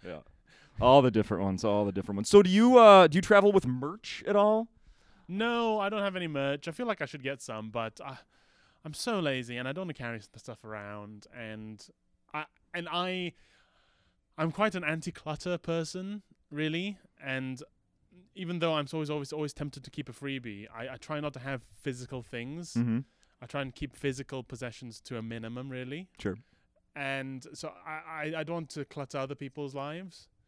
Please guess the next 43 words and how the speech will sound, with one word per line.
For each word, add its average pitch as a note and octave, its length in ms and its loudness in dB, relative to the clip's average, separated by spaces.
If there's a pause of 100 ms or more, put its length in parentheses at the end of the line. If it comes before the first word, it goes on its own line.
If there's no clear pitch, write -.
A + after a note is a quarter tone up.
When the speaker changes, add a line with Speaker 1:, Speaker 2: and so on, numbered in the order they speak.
(260)
Speaker 2:
And C3 160 -12
so, C#3 140 -8
no, B2+ 280 -4
I A2+ 120 -6
don't, A#2+ 400 -12 (420)
I, B2 80 -10
d-, A#2 140 -14
I A#2 80 -8
don't A#2+ 200 -12
have A2 140 -14
any G#2+ 140 -14
merch, G2+ 540 -18
really. F#2+ 340 -18 (420)
Unless, E3 380 -8
unless, D#3+ 400 -8 (340)
well, D3+ 220 0
I D#3+ 100 -6
guess G3 200 -4
there's D#3+ 180 -8
the D3 100 -2
orangutan. C3+ 720 -6 (600)
That'll A2+ 160 -6
be A#2 100 -12
coming A2+ 280 -12
out A2+ 120 -12
at G#2 80 -18
some A2 160 -16
point. A2+ 280 -10
Speaker 1:
Yeah, A3 160 0
there D#3+ 160 4
you E3+ 60 -2
go. C#3+ 180 4
Speaker 2:
But, A#2+ 220 -6
but B2+ 160 -10
that, C#3+ 220 -8
that C#3 180 -8
doesn't C3 220 -12
go B2 120 -12
to A#2 100 -16
me. A2 120 -12
That G#2+ 160 -16
goes A2 160 -16
to, G#2+ 160 -18